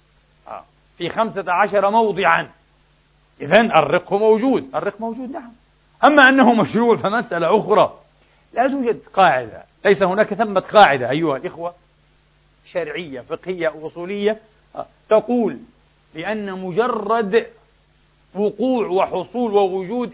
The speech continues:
اسم الشيء في كتاب الله يعني مشروعيته. أبدًا، أبدًا. لا توجد قاعدة. هل هناك قاعدة تقول هذا؟ هذا غير صحيح بالمرة.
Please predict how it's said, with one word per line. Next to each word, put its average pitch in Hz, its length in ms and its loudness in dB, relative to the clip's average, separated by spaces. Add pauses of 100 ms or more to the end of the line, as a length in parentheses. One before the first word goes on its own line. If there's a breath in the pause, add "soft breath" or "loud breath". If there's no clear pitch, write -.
اسم 220 320 -6
الشيء 202 480 0 (720)
في 196 120 -8
كتاب 208 480 -2
الله 233 560 2
يعني 214 480 2
مشروعيته. 196 1200 -4 (340)
أبدًا، 277 360 -14 (760)
أبدًا. 277 220 -18 (600)
لا 254 60 -20
توجد 226 180 -8
قاعدة. 165 360 4
هل 143 60 -4
هناك 160 160 0
قاعدة 185 340 4
تقول 196 260 -2
هذا؟ 539 260 -4 (520)
هذا 170 140 -6
غير 233 140 0
صحيح 240 240 -2
بالمرة. 214 580 -2